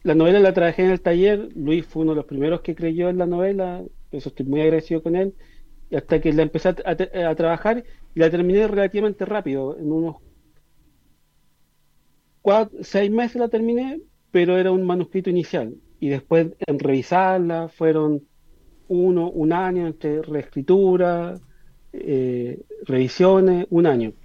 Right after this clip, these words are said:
Y cuando empezó el, cuando s-, salió el llamado al concurso, eh, no, no cumplía con la hoja, la hoja mínima. Así que tenía que alargarla, pero a mí no me gusta alargar por alargar, así que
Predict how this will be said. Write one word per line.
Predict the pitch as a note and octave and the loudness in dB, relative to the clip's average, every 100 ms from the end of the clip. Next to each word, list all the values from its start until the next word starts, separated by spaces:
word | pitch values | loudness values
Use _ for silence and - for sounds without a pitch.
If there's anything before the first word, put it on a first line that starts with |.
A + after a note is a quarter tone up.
| - - - | -20 -20 -10
Y | D3+ | -2
cuando | C#3+ C#3+ C#3+ | 2 4 2
empezó | C#3 C#3+ - | 0 -2 0
el, | F#3+ G3+ - - | -2 -2 -10 -8
cuando | D#3 D3+ D3 D3 | -2 -2 -2 -4
s-, | - - | -8 -20
salió | - D3 E3 | -10 -2 0
el | |
llamado | E3+ F#3+ F#3+ | 2 2 0
al | |
concurso, | G3 F#3+ A3+ G#3 B3+ B3 - - - - - - | -2 -4 -2 -4 -6 -8 -10 -20 -20 -20 -16 -2
eh, | C3 C3 B2+ B2 | 0 2 0 0
no, | B2+ C#3 D#3+ D#3 D#3 D3 D3 C3+ C#3 D3 - - - | 0 2 4 4 4 2 2 -2 -6 -12 -18 -20 -8
no | C#3+ | -4
cumplía | D3 C#3 E3+ F3+ | -2 -4 0 2
con | F3 F3 | 4 0
la | |
hoja, | E3 E3 - | 0 -4 -4
la | E3 D#3 | -2 -2
hoja | E3 | -2
mínima. | D#3 F3+ C3+ G#2 - _ _ _ _ _ _ - | 0 0 0 -4 -12 _ _ _ _ _ _ -16
Así | C3 D#3 | -10 -6
que | D3 | -4
tenía | D3+ E3 E3 | 0 2 2
que | |
alargarla, | D#3 C#3 D3 B3+ F3 B2+ - | 2 2 2 0 -2 -6 -8
pero | C#3+ C3+ | -6 -2
a | |
mí | D3+ | 0
no | E3 | 0
me | D3+ | 0
gusta | D#3 E3 F#3+ | -2 -4 -2
alargar | F#3+ F#3 G3 G3 | 0 -2 -4 -6
por | - F#3+ | -4 -2
alargar, | F#3 F#3 A3 | -2 -2 -4
así | G3 E3 | -6 -6
que | D3+ D#3 | -4 -4